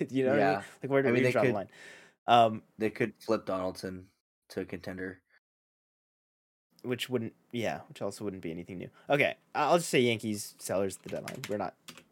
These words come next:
Speaker 2: Yeah, that's what I mean. Like, Yankees are sellers. They're not
Speaker 1: 'Kay.
Speaker 2: trying to find a piece there.
Speaker 1: It's bold. It's, it's definitely bold. Um, okay. And we're up to my second one,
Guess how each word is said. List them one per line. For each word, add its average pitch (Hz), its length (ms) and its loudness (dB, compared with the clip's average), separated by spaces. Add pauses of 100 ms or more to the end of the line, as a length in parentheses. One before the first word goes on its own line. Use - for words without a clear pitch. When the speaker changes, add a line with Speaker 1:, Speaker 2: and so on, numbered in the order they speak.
(1080)
Speaker 2:
Yeah, 127 220 6
that's 90 240 -4
what 92 100 -2
I 87 60 -4
mean. 90 140 -10
Like, 90 200 -12
Yankees 87 300 -10
are 87 120 -10
sellers. - 340 -10
They're 87 120 -12
not 82 180 -12 (300)
Speaker 1:
'Kay. - 120 -4 (260)
Speaker 2:
trying 82 220 -10
to 85 120 -14 (560)
find 92 320 -6
a - 40 -14
piece - 280 -14
there. - 140 -18 (140)
Speaker 1:
It's - 120 -20
bold. 175 380 6 (100)
It's, - 240 -6 (120)
it's - 260 -18
definitely 135 300 2
bold. 107 300 -4 (960)
Um, 113 520 2 (1160)
okay. - 260 2 (1200)
And 120 500 4 (180)
we're 123 320 2 (340)
up 117 120 -6
to - 100 -10
my 143 160 6
second 104 280 -2
one, 82 140 -8